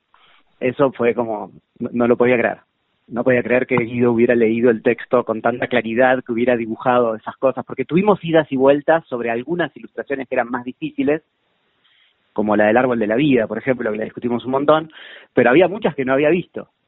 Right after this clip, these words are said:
Las más lindas no las había visto, las vi ahí todas juntas y no lo podía creer. Para, o sea, el, bueno, es, el libro es hermoso porque las ilustraciones son hermosas, creo yo.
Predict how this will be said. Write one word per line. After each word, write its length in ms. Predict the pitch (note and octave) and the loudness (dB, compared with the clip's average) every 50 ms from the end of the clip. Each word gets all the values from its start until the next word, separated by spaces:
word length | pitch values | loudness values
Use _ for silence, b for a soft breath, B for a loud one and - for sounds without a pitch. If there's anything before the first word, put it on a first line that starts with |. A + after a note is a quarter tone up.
| _ _ _ - | _ _ _ -16
Las 120 | A#2 G#2 | -12 -6
más 160 | G#2+ D#3 E3 D3+ | -4 -4 0 0
lindas 360 | F3 G3 F#3+ D#3+ C3 A#2 A2 | 2 0 2 0 -2 -2 -2
no 60 | A#2 | -4
las 140 | A#2 G#2+ - | -6 -4 -4
había 200 | A2+ A2 A2+ A2+ | -4 -4 -4 -4
visto, 260 | A2+ A2 - - A2 | -6 -8 -10 -10 -10
las 140 | G#2 G#2 G2+ | -8 -4 0
vi 160 | A#2 D3 D3+ | 2 4 4
ahí 200 | C3+ C3+ C#3+ C#3 | 4 4 2 2
todas 240 | - C#3+ C3 B2 - | 2 2 2 2 0
juntas 500 | - - D3 C#3+ C#3+ C#3+ D3+ D3+ F3 F3 _ _ _ _ _ _ _ _ _ _ _ _ _ _ - | -2 -6 -8 -6 -4 0 0 0 0 -2 _ _ _ _ _ _ _ _ _ _ _ _ _ _ -12
y 240 | - A2+ A2 A2 G#2+ | -8 -6 -4 -2 0
no 100 | B2 B2 | 2 2
lo 80 | C3 | 2
podía 200 | A2 A#2 A2 A2 | 2 2 0 0
creer. 220 | G2+ G#2+ A2+ G#2 G2+ | 0 0 -2 -2 -2
Para, 140 | - G#2+ G#2+ | -4 -6 -4
o 40 | |
sea, 120 | - - G#2+ | -4 -4 -4
el, 120 | G#2 - - _ _ _ _ _ _ _ _ _ - - - | -4 -6 -10 _ _ _ _ _ _ _ _ _ -20 -20 -2
bueno, 280 | - D#3 C#3+ B2+ A#2 A2 A2+ | 2 2 2 2 2 -2 -6
es, 120 | - - - _ _ _ - - - - | -10 -10 -12 _ _ _ -6 -6 -4 -4
el 300 | - - - - B2+ C3 | -4 -2 2 2 4 6
libro 220 | C#3+ E3 F3+ F#3+ | 6 6 6 4
es 100 | D#3+ - | 4 2
hermoso 400 | C3+ B2 B2 C3+ D3 C#3+ D#3 C#3 | -2 -4 -2 -2 -2 0 -2 -2
porque 220 | - A#2+ G#2+ A#2+ A2+ | -2 -4 -4 -4 -4
las 140 | G2+ - - | -6 -6 -8
ilustraciones 540 | A#2 A#2+ G#2+ - A#2 A2 - C#3 C#3 B2 A2 | -10 -12 -8 -6 -6 -4 -2 -2 -2 -2 -2
son 160 | - A#2 G#2+ | -4 -6 -6
hermosas, 400 | G#2 G#2 A#2+ A2+ G2+ - G2 - | -6 -6 -6 -6 -6 -8 -12 -14
creo 180 | - - A2+ A2+ | -8 -8 -8 -6
yo. 120 | - A2 | -8 -10